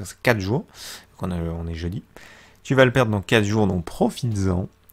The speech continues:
Euh, bien, voilà. Quatre-vingt-six, c'est beau.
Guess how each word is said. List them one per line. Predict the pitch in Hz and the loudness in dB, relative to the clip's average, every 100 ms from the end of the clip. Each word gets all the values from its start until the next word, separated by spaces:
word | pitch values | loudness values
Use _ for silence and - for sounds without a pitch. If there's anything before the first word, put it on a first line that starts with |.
| - | -2
Euh, | 110 101 92 90 85 69 67 - - - - - - - | 0 2 0 -2 -6 -8 -10 -12 -12 -14 -16 -16 -16 -14
bien, | - 101 98 90 - | -12 -8 -4 -4 -6
voilà. | - - - - _ - | -10 -10 -12 -20 _ -20
Quatre-vingt-six, | - - - - 113 120 - - | -20 -16 -16 -4 -4 -4 -10 -16
c'est | - | -6
beau. | 92 - | -6 -6